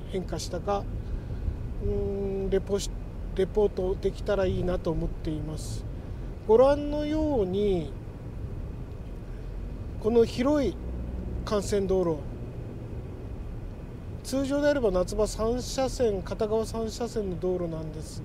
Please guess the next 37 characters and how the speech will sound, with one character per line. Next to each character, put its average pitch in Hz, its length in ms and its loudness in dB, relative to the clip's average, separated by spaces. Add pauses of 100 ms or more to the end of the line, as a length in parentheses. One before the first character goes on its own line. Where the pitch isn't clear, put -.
が、 202 160 2
ア 175 60 -4
ス - 120 -10
フ 240 120 0
ァ - 20 2
ル 240 120 -2
ト 170 200 -2 (960)
一 - 160 -2
部 180 100 -2
出 220 200 6
て 247 120 0
ま 160 100 -2
す 156 120 -8
ね。 156 100 -4 (640)
う - 20 -6
っ - 20 -6
す - 280 -4
ら、 240 220 4 (1300)
え 190 840 0 (220)
ー、 - 40 -6
朝 - 180 -2
方 202 240 0
雪 196 260 0
降 185 40 -6
っ - 20 -6 (180)
た 190 120 2
ん 165 80 -4
で、 165 160 -2 (1400)
雪 190 260 -6
が 196 240 2 (1300)
積 - 140 -6
も 220 140 2
っ - 20 -6
て - 240 2
い 175 100 2
ま 175 160 -2
す 170 240 -8